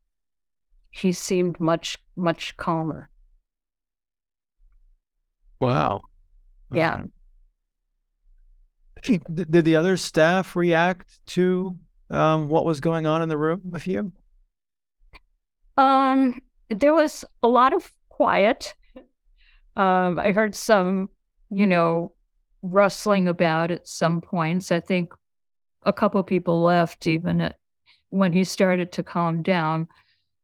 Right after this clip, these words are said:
Speaker 1: Um, but they were all there observing. Um, you know, nobody was really saying anything to him but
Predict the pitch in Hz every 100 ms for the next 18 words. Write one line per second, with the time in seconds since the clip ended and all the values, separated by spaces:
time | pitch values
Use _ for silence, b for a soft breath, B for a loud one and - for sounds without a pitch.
0 | _ _ _ 208 180 170 170 165 170 -
1 | _ _ _ _ _ _ _ _ _ _
2 | _ _ 196 277 269 262 - 214 220 262
3 | 269 247 196 190 190 170 170 175 180 -
4 | 165 165 165 170 170 - 180 170 170 165
5 | 175 _ _ _ 202 196 180 170 185 180
6 | 190 185 175 156 156 - 185 180 170 160
7 | 160 - _ _ _ - - 180 170 175
8 | 160 160 156 156 156 180 156 165 156 165
9 | 160